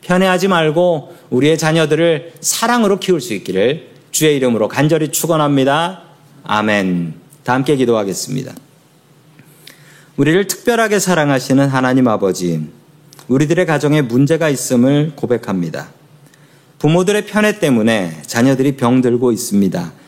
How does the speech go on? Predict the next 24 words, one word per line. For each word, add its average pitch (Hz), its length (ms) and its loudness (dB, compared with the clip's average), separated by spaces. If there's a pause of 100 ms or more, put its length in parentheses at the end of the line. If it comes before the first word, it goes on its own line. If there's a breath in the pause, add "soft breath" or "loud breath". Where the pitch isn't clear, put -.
(100 loud breath)
관계가 120 480 0
깨어지고 135 480 0
있습니다. - 600 -4 (460 loud breath)
주님, 147 360 2
우리들의 151 340 2
가정을 147 360 2
바로 143 280 0
세워 156 300 0
주시옵소서. 95 920 -4 (640 soft breath)
가족들의 175 500 0
관계가 185 400 2
샬롬일 214 520 0
수 190 120 0
있게 170 200 0
도와주시옵소서. 123 1160 -2 (680 soft breath)
오가는 175 360 0
말들이 180 460 2
사랑이 190 380 0
넘치게 160 440 0
하시고 131 560 0
서로 180 300 0
위로하게 185 540 2
하여 170 300 2
주시옵소서. 120 840 -2